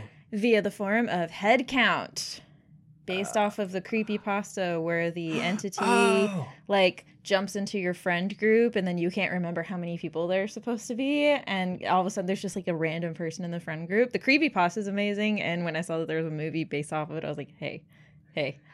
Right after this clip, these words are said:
Speaker 2: I remember that movie
Speaker 1: <laughs>
Speaker 2: being okay. I just also remember the lead dude having the most awkward run I've
Speaker 1: <laughs>
Speaker 2: ever seen. Like, he kinda has one of those runs where he doesn't move his arms.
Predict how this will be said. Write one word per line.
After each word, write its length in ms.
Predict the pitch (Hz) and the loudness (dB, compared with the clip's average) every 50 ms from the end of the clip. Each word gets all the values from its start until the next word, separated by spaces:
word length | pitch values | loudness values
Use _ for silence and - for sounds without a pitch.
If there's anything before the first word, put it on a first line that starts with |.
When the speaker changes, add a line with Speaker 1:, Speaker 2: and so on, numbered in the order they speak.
| - - - | -4 6 10
Speaker 2:
I 120 | 147 165 | 12 12
remember 420 | 202 240 214 170 160 190 214 208 | 12 12 10 10 10 10 10 10
that 220 | 180 156 143 139 135 | 12 12 12 12 12
movie 260 | 143 147 143 147 143 | 10 10 10 8 6
Speaker 1:
<laughs> 120 | 131 135 135 | 8 8 6
Speaker 2:
being 160 | 135 127 123 | 6 8 6
okay. 300 | 117 117 135 127 123 110 | 4 6 6 8 10 10
I 100 | 107 120 | 10 8
just 220 | 131 165 165 - - - | 8 6 4 4 4 4
also 500 | - 120 127 131 131 123 - - 135 123 | 4 6 6 6 6 4 4 6 6 8
remember 720 | 117 113 113 113 113 110 113 107 110 107 107 104 104 101 101 110 | 8 8 6 6 4 2 2 2 4 4 6 4 4 2 0 -2
the 160 | 110 113 113 107 | 0 0 2 2
lead 480 | 107 110 110 107 107 107 107 107 104 | 2 2 2 2 2 2 0 0 0
dude 300 | - 110 104 101 98 - | 0 0 2 2 0 0
having 440 | 107 107 104 104 98 104 101 98 101 | 2 2 2 4 4 2 0 -2 -2
the 60 | 98 | -2
most 300 | 98 98 98 98 - - - | 0 0 0 0 -2 0 2
awkward 460 | 101 98 95 - 101 92 92 92 92 | 4 4 4 4 2 0 0 0 -2
run 580 | 92 95 92 90 92 87 87 90 92 107 - - _ _ - | -2 -2 -2 -2 -2 -4 -6 -8 -8 -10 -14 -20 _ _ 6
I've 480 | - 269 247 - - - - 453 - - | 8 8 12 12 12 12 12 10 8 8
Speaker 1:
<laughs> 60 | - | 8
Speaker 2:
ever 300 | 123 120 107 113 117 - | 8 10 10 8 8 8
seen. 460 | - - - 104 95 98 98 90 87 | 6 6 6 4 2 2 0 -2 0
Like, 200 | 107 120 127 - | 2 2 2 2
he 160 | 160 160 143 | 2 2 2
kinda 260 | 135 180 208 196 185 | 6 6 8 8 10
has 220 | 175 165 143 139 147 | 10 8 8 6 6
one 100 | 147 139 | 6 8
of 40 | 131 | 8
those 160 | 123 117 107 | 8 6 6
runs 260 | 110 110 110 113 107 | 6 4 4 2 2
where 120 | 113 107 104 | 2 2 2
he 80 | 104 | 2
doesn't 240 | 101 110 104 104 101 | 2 2 0 0 0
move 160 | 101 101 98 | 0 0 -2
his 100 | 98 92 92 | -2 -2 -2
arms. 480 | 87 90 95 95 98 104 98 - - | -2 0 -2 -2 -4 -6 -8 -8 -6